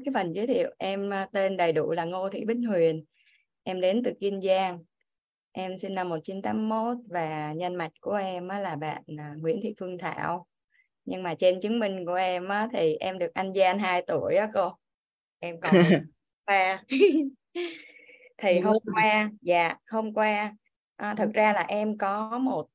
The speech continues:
Speaker 1: cái, à, em có một cái, cái, cái nghi vấn. Thì hôm trước em cũng đã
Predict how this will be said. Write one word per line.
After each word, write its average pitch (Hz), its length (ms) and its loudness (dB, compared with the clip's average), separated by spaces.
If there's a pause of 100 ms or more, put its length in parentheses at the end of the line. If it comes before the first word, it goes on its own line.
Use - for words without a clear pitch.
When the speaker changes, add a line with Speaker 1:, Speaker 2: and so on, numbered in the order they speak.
Speaker 1:
cái, 220 300 -2
à, 220 300 -6
em 208 200 -6
có 208 140 -2
một 226 260 -2
cái, 220 200 0
cái, 233 320 -4
cái 240 280 -2
nghi 220 360 0
vấn. 214 440 2
Thì 208 140 -2
hôm 196 200 -6
trước 247 240 2
em 214 240 -2
cũng 254 480 0
đã 240 400 -4